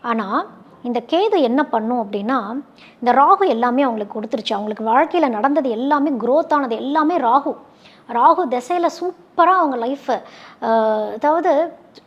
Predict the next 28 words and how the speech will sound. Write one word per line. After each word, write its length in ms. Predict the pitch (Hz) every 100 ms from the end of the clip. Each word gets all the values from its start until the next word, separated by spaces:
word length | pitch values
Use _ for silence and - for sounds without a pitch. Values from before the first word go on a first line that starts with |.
| _ -
மூணு 340 | 262 302 320
தலைமுறை, 400 | 302 330 381 349
நாலு 340 | 262 254 320 302
தலைமுறை 400 | 294 359 359 320
உட்கார்ந்து 360 | - 311 320 -
சாப்பிடக்கூடிய 520 | 277 277 294 285 262
அளவுக்கு 400 | 247 285 359 370
செழிப்பு, 480 | - 294 294 302 214 - _ _ _
அந்த 300 | - 277 339
அளவுக்கு 260 | 302 339 - -
செழிப்பா 340 | 277 294 349
ஒரு 140 | 302 226
growth 300 | 226 302 285
கொடுத்துருச்சு. 340 | 240 233 226 262
அப்ப 200 | 262 302
என்ன 240 | 294 339
ஆகும்? 300 | 320 254 302 - - -
கான்ஃபிடன்ஸ் 460 | - 370 359 330 285
அப்படிங்கிறது 440 | 220 226 226 220 262
நம்மளுக்கு 320 | 220 214 220
வந்துரும். 280 | 214 208 - - -
அடுத்தது 520 | 233 254 285 277 233
வந்தது 360 | 247 269 302 294
கேது. 300 | 240 233 233 - - _ _ _ -
கேது 320 | 302 403 349
திசை 320 | 254 - 233
வந்த 280 | 214 240 294
உடனேயே 680 | 226 233 240 220 190 226